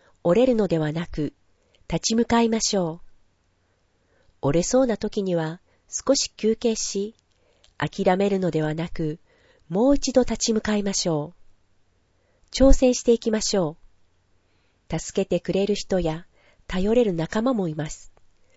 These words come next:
親から授かったこの命で、難のある人生を乗り越えていきましょ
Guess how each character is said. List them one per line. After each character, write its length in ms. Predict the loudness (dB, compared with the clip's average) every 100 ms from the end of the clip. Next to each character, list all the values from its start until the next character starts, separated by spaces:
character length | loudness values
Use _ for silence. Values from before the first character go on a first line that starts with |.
| _ _ _ _
親 260 | -6 -4 -4
か 160 | -4
ら 100 | -4
授 340 | -4 -8 -8 -6
か 200 | -6 -4
っ 40 |
た 140 | -8 -4
こ 140 | 0
の 160 | 0 0
命 340 | -4 -6 -6
で、 240 | -4 -6 _ _ _ _ -4
難 300 | -2 0 0
の 100 | 0
あ 80 |
る 140 | -2 -4
人 240 | -2 -4
生 340 | -4 -4 -4 -4
を 220 | -6 -10 _ _ _ -2
乗 120 | -2
り 80 | 2
越 240 | 6 6
え 40 |
て 140 | 6 -2
い 80 | -4
き 120 | -6
ま 120 | -6
し 180 | -4 -4
ょ 180 | -4